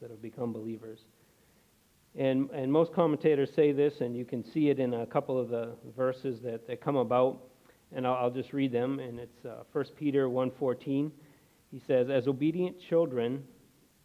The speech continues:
not being conformed to the former lusts which were yours in your ignorance." Uh, typically a statement that would be applied to, to Gentiles more than to people of a Jewish background. Uh, First Peter one eighteen, "Knowing that you were not redeemed with corruptible things like silver or gold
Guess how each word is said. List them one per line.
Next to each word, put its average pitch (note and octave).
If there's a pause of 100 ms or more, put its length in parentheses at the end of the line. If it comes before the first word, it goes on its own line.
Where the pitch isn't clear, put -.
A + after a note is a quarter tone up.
not D3+
being D3
conformed C#3
to D3
the B2+
former C#3+
lusts B2+
which B2
were C3+
yours A#2+
in A#2
your A2+
ignorance." A2+ (540)
Uh, -
typically D3+
a A#2+
statement B2
that A#2+
would B2
be A#2+
applied A#2+
to, A2+
to A#2+
Gentiles A#2
more A#2
than A2+
to A2+ (360)
people A#2+
of A2
a G#2
Jewish A#2+
background. A#2 (540)
Uh, C3
First D3+
Peter D3+
one C3
eighteen, C#3+
"Knowing C#3
that C3
you C3
were B2+
not C#3+
redeemed C3
with A#2+
corruptible C3
things A#2
like A#2
silver B2+
or A#2
gold A#2+